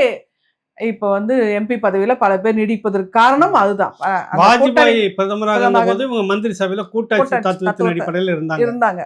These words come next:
Speaker 2: காங்கிரஸ்ல பத்து
Speaker 1: காங்கிரஸ்
Speaker 2: வருஷம் இருந்தாங்க.
Speaker 1: ஆமா, பத்து
Speaker 2: சரிங்க.
Speaker 1: வருஷம் இருந்தாங்க.
Speaker 2: ம்.
Speaker 1: அப்ப பாரதிய ஜனதா, காங்கிரஸ்,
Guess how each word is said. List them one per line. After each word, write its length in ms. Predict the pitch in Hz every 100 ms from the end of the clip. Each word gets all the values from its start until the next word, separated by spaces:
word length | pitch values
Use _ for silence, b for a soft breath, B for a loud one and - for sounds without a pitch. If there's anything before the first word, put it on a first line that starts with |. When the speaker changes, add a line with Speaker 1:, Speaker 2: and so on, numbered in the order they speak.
| -
Speaker 2:
காங்கிரஸ்ல 440 | 175 247 233 220
பத்து 140 | 220 226
Speaker 1:
காங்கிரஸ் 380 | 247 254 180 190
Speaker 2:
வருஷம் 120 | 190
இருந்தாங்க. 260 | 170 185
Speaker 1:
ஆமா, 180 | 214 196 180
பத்து 160 | 202
Speaker 2:
சரிங்க. 60 | 185
Speaker 1:
வருஷம் 320 | 170 156 202
இருந்தாங்க. 280 | 180 175 170 _ b
Speaker 2:
ம். 60 | 139
Speaker 1:
அப்ப 240 | 202 214
பாரதிய 300 | 202 202 240
ஜனதா, 360 | 240 240 254 247
காங்கிரஸ், 500 | 247 226 233 226 226